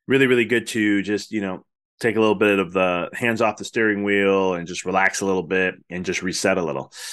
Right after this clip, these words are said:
This episode this week is something that's gonna be a little bit of a mind trick. This is reframing, and this is something that I do a little bit of reframing of the mind, uh, when I work with clients a lot. This, actually do this a lot with them.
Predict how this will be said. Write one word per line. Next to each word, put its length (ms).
This 380
episode 640
this 260
week 220
is 120
something 320
that's 300
gonna 140
be 80
a 20
little 140
bit 80
of 100
a 60
mind 320
trick. 180
This 160
is 140
reframing, 640
and 100
this 80
is 60
something 340
that 260
I 80
do 140
a 0
little 140
bit 100
of 60
reframing 400
of 40
the 60
mind, 460
uh, 220
when 100
I 60
work 160
with 100
clients 300
a 40
lot. 240
This, 280
actually 220
do 120
this 140
a 60
lot 320
with 160
them. 320